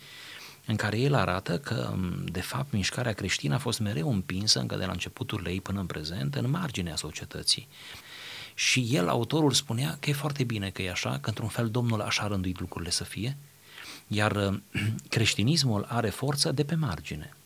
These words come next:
Aici, în citatul nostru, anonimatul creștinilor este evident, anonimatul lor. Zice, „Nici nu-i cunoaște nimeni, dar îi osândește.” Dar nu-i cunoaște nimeni. Sunt anonimi.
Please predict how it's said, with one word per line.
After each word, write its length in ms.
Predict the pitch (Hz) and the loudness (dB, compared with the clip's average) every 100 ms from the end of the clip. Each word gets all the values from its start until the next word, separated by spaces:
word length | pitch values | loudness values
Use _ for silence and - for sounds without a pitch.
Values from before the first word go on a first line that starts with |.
| - | -16
Aici, 320 | - 104 120 113 | -2 2 4 4
în 140 | 98 | 4
citatul 460 | - - 107 98 90 | 2 2 2 2 0
nostru, 420 | 113 117 - 87 | 2 2 0 -2
anonimatul 680 | 95 92 90 92 113 110 95 | -2 0 2 2 2 2 -2
creștinilor 600 | - 90 - 101 90 82 | 0 -2 -2 -2 -2 -2
este 300 | 85 - 92 | -2 0 0
evident, 560 | 87 90 87 71 - - - | -2 -4 -6 -10 -14 -20 -10
anonimatul 680 | 92 92 85 87 87 80 80 | -4 -2 -2 -2 -4 -4 -6
lor. 260 | 80 82 - - - | -6 -8 -12 -20 -8
Zice, 240 | 92 98 | 0 2
„Nici 380 | 95 117 165 - | 4 4 2 2
nu-i 180 | 120 110 | 2 2
cunoaște 520 | - 101 98 - 87 | 0 0 0 -2 -2
nimeni, 420 | 85 80 73 85 - | -2 -2 -4 -10 -8
dar 220 | 87 87 | -4 -2
îi 120 | 87 | -2
osândește.” 720 | 82 - 85 78 78 - - - - | 0 0 0 -4 -4 -6 -8 -20 -4
Dar 80 | - | 0
nu-i 220 | 143 175 | 4 4
cunoaște 520 | 143 131 117 120 - 107 | 4 4 2 0 0 2
nimeni. 380 | 101 95 92 - - - - - - - - - - - | 2 0 -2 -8 -16 -20 -20 -20 -20 -20 -18 -12 -12 0
Sunt 260 | - 113 | 2 4
anonimi. 460 | 120 113 113 107 | 4 4 2 0